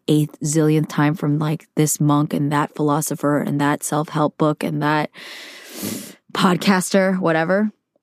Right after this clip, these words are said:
It's true, though. The sky is blue and love starts within. <laughs>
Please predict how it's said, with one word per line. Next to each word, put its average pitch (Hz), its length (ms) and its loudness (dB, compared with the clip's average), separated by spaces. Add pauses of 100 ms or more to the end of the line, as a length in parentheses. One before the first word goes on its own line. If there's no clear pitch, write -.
(100)
It's - 240 0
true, 160 320 0
though. 156 300 -2 (1300)
The - 100 -2
sky 196 340 0
is 226 160 2
blue 175 340 2
and 143 220 -2
love 151 180 0
starts 139 340 -4
within. 131 420 -6
<laughs> - 60 -20